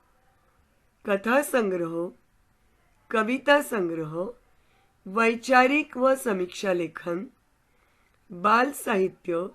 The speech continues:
संमिश्र वाङ्मय असे सहा पुरस्कार आहेत. असे सहा साहित्य प्रकार आहेत ज्यासाठी ते पुरस्कार देणार आहेत.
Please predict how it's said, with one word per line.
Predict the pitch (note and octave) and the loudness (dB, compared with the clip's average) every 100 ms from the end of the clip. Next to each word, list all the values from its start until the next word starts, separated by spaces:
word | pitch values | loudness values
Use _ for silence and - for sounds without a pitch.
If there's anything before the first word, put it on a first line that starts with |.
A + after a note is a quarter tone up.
| _ _ _ _ _ - - | _ _ _ _ _ -14 -2
संमिश्र | A#3+ A#3+ B3 C#4+ - D4 C#4+ | 0 2 2 0 -2 2 2
वाङ्मय | B3 G3 E3+ E3+ E3 F3+ - _ _ _ - | 4 0 0 -2 -4 -6 -14 _ _ _ -6
असे | G#3+ A#3+ C4+ | -2 4 4
सहा | C4 A#3 G3+ | 4 4 6
पुरस्कार | A3 A3 F3+ D#3+ - F3+ A3 | 4 2 -4 -4 -6 -6 -4
आहेत. | B3+ D#3 - _ _ _ _ - | -4 -6 -10 _ _ _ _ -6
असे | G3 C#4 C#4 | -4 0 0
सहा | C4 G3+ G#3 | 2 2 0
साहित्य | G#3 F#3 F3+ G3 | 0 -2 -2 -6
प्रकार | F#3 F#3 - F#3 | -4 -6 -2 -2
आहेत | A3+ C4 - _ _ _ - | 0 -2 -4 _ _ _ -10
ज्यासाठी | F#3+ G3 F3+ G3+ A3+ | -4 -4 -2 -2 -2
ते | B3 C4+ | 2 0
पुरस्कार | C4 G#3 E3+ E3 G3+ A#3 | 0 -4 -4 -4 -4 -2
देणार | C#4 C4+ G#3+ | 0 0 0
आहेत. | E3+ | -2